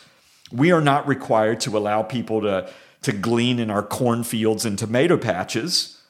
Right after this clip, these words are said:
but we are required to share what we have with the poor and the needy and our neighbors, and to do so in a way that values their work and their contribution.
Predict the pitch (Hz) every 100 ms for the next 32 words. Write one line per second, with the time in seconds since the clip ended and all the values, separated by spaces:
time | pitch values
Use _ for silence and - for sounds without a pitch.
0 | _ _ _ _ 104 123 123 123 - 120
1 | 151 196 156 - 123 107 104 101 107 -
2 | 127 117 113 107 110 101 82 90 92 92
3 | 98 - - - 127 117 117 113 110 95
4 | 98 98 107 107 107 104 98 98 101 101
5 | 135 151 95 98 - - - _ _ _
6 | - 113 110 110 156 - 123 120 113 107
7 | 107 110 104 101 101 110 113 104 104 98
8 | 98 110 110 104 101 - 110 113 101 120
9 | 147 -